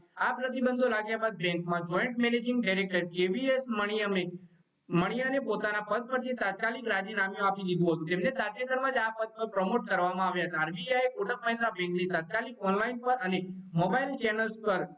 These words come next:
મોબાઈલ બેન્કિંગ ચેનલ્સ દ્વારા નવા કસ્ટમર ન બનાવવા કહ્યું હતું. આ ઉપરાંત બેંકને નવા ક્રેડિટ કાર્ડ જાહેર કરવા પણ પ્રતિબંધ કરી હતી. ગયા ત્રણ વર્ષમાં આર બી આઈ ના વલણમાં બદલાવ જોવા મળ્યો છે. આર બી આઈ હવે નોન કમ્પ્લાયન્સ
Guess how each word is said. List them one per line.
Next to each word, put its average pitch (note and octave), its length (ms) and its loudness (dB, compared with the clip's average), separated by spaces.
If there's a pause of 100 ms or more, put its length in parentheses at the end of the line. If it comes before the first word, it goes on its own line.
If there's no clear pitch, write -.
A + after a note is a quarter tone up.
(140)
મોબાઈલ G3 380 2
બેન્કિંગ A#3+ 440 0
ચેનલ્સ A3+ 240 2
દ્વારા G#3+ 260 0
નવા F3+ 260 0
કસ્ટમર A3 460 -2
ન E3+ 180 2
બનાવવા G#3 440 0
કહ્યું F#3+ 320 2
હતું. F3+ 180 2
આ A3 60 4
ઉપરાંત B3 320 0
બેંકને G#3+ 380 -2
નવા F#3+ 220 2
ક્રેડિટ F#3+ 420 -2
કાર્ડ B3 160 2
જાહેર G3 280 0
કરવા F#3+ 280 2
પણ A#3 200 -2
પ્રતિબંધ F#3+ 560 -2
કરી F#3+ 280 2
હતી. E3 200 -4 (260)
ગયા F3 200 2
ત્રણ G#3+ 300 -2
વર્ષમાં C4 340 0
આર A3+ 100 2
બી A#3 140 0
આઈ A#3 80 2
ના A#3 80 2
વલણમાં G3+ 420 0
બદલાવ F3+ 340 2
જોવા G3+ 240 0
મળ્યો A3+ 300 -6
છે. F3+ 120 -2
આર E3 140 0
બી A3 160 0
આઈ B3+ 100 6
હવે A3+ 240 2
નોન G#3+ 260 -2
કમ્પ્લાયન્સ A3 560 -2